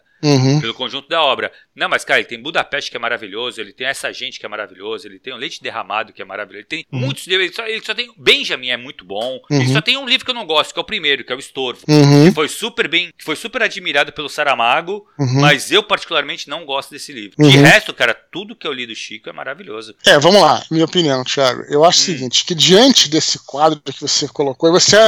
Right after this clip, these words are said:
Speaker 1: você levantou a bola pra eu cortar aí, perfeitamente.
Speaker 2: <laughs>
Speaker 1: Eu, eu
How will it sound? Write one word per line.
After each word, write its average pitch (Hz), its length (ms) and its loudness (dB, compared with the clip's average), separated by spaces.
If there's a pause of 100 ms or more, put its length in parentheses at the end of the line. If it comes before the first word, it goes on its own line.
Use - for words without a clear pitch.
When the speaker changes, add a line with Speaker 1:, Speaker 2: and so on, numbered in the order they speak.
(180)
Speaker 1:
você 185 460 2
levantou 151 420 2
a 143 40 6
bola 147 240 6
pra 160 120 -6
eu 147 40 -2
cortar - 380 -2
aí, 110 140 -4
perfeitamente. 131 800 0
Speaker 2:
<laughs> - 320 -10 (480)
Speaker 1:
Eu, 190 200 8
eu 214 240 6